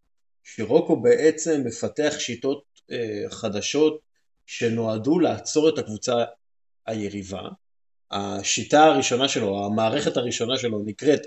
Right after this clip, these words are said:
איל סיסטמה, כאילו השיטה או המערכת, והוא, הוא מייצר בעצם קבוצה מאוד מאוד קשוחה של שחקנים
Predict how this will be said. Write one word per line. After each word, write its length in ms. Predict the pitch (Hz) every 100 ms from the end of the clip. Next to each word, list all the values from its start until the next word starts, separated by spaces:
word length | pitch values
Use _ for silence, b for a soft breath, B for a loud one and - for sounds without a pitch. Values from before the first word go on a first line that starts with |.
| -
איל 100 | 143
סיסטמה, 640 | - 120 - 139 117 110 139 _
כאילו 260 | 104 92
השיטה 500 | 110 - 110 123 110 147 - -
או 160 | 107
המערכת, 720 | 110 110 107 98 104 - 190 _ _ _ _ - _ _ _ - _ _ -
והוא, 540 | 131 139 147 147 151
הוא 300 | 143 143 143
מייצר 680 | 151 143 - - 185 226 185
בעצם 720 | 147 - 185 180 - 196 190 180 180 -
קבוצה 840 | - 123 120 - 160 165 165 165 165 -
מאוד 500 | 127 127 - 160 180
מאוד 200 | 165 160
קשוחה 520 | - - 127 - 127 131 131 -
של 220 | - 107
שחקנים 960 | - - 101 - 123 139 165 160 160